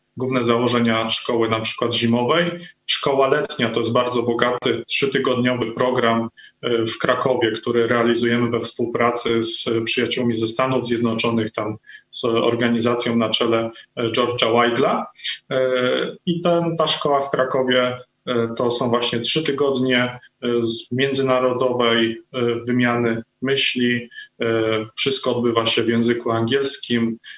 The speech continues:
E, uczestnicy to są, e, przedstawiciele z Polski, z Europy Środkowo-Wschodniej, ale również ze Stanów Zjednoczonych, z Kanady. No i co roku również od, od właśnie dziewięćdziesiątego piątego roku staramy się,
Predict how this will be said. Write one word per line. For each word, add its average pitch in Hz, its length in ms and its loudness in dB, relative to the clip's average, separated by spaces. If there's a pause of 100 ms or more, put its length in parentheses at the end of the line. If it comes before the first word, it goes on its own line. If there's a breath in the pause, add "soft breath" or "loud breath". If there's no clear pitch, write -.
(160)
E, 117 40 -2 (800)
uczestnicy 131 640 -2
to 123 120 -4
są, 113 400 -2 (360 soft breath)
e, 127 40 -4 (420)
przedstawiciele 117 800 0
z - 120 -2
Polski, 151 480 0
z - 100 2
Europy 113 360 0
Środkowo-Wschodniej, 127 1200 -2 (220 loud breath)
ale 120 200 0
również 117 380 2
ze 107 80 2
Stanów 143 360 0
Zjednoczonych, 117 560 0
z - 100 -2
Kanady. 117 560 0 (320 loud breath)
No 135 120 0
i 127 80 -2
co 135 180 0
roku 135 280 0
również 123 440 0
od, 113 200 -2 (460)
od 113 160 -4
właśnie 113 460 -2
dziewięćdziesiątego 117 720 0
piątego 117 440 -2
roku 113 260 -2
staramy 110 440 0
się, 110 300 -2